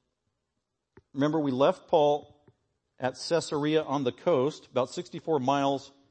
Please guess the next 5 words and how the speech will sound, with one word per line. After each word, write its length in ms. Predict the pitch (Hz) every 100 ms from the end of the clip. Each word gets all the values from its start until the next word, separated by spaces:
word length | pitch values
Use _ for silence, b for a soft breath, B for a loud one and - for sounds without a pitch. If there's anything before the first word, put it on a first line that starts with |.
| _ _ _ _ -
north 840 | 117 131 139 156 151 156 - - - _ _ _ _ _ _ _ _ -
and 140 | 117
to 100 | 151
the 140 | 123 110
west 680 | 110 117 131 151 165 -